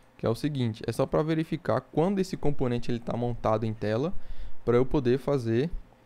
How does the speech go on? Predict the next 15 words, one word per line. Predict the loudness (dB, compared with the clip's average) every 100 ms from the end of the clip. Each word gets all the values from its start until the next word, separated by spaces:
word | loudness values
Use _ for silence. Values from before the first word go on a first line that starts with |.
| -6
é, | -2 0 0 0 0 0 -2 -4 -8 -12 -20 _ _ _ -2
a | 2
parte | 6 4 2
aqui | -4 -4
do, | -2 0 2 2 0 -2 -10 -20 -20 _ _ -20 -18 -18 -20 -20 -20 -20 _ _
de | -2
atribuir | 0 0 -4 0 0 0
pro, | 0 2 2 0 0
pra | -2
minha | 0 0
sidebar, | 0 0 2 2 2 -2 -18 -20 -20 _
se | 0
ela | 2 4
vai | 4
tá, | 2 2 2 0